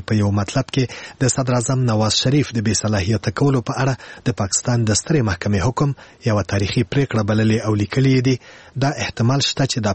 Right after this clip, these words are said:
پریکړه به په پاکستان کې روان سیاسي انډول بدل کړي. نواز شریف د پاکستان د صدر اعظم په توګه د کار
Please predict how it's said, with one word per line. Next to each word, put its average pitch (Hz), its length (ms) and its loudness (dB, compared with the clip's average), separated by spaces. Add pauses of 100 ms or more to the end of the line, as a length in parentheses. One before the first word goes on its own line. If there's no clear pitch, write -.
پریکړه 117 240 0
به 110 100 0
په - 200 -6
پاکستان 135 420 0
کې - 120 -2
روان 127 320 2
سیاسي - 440 0
انډول 120 400 0 (340)
بدل 127 220 2
کړي. 127 260 0 (420)
نواز 135 220 2
شریف 143 260 2
د 139 80 0
پاکستان 127 400 -2
د 123 60 2
صدر 113 240 -2
اعظم 110 260 2
په - 140 -2
توګه 120 240 0
د 104 80 0
کار 113 260 -2